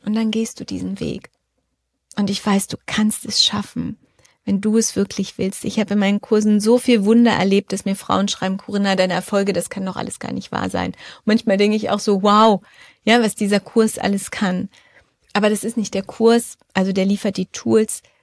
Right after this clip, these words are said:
das sind die Frauen, die das anwenden und die das umsetzen und die das immer, immer wieder wiederholen. Deswegen sage ich, hör dir den Podcast mehrmals an, denn Wissen alleine hilft nicht.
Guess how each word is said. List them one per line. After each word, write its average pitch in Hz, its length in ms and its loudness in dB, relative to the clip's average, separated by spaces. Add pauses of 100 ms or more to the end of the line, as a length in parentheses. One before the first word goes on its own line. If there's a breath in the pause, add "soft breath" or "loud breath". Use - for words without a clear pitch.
das 196 140 -6
sind 202 200 2
die 190 80 -2
Frauen, 214 500 2
die 196 100 -2
das 185 260 -6
anwenden 185 500 0
und 180 140 -8
die 175 60 -8
das 180 180 -6
umsetzen 196 680 -2 (100)
und 202 60 2
die 196 80 2
das 190 260 -2
immer, 233 380 4
immer 214 400 2
wieder 202 300 2
wiederholen. 190 560 2
Deswegen 185 300 -2
sage 190 180 0
ich, - 160 -6 (420 soft breath)
hör 214 220 4
dir 202 140 2
den 190 180 0
Podcast - 560 -6 (100)
mehrmals 202 600 0
an, 214 220 0
denn 190 260 0
Wissen 226 300 0
alleine 202 400 0
hilft 226 460 -2
nicht. - 280 -6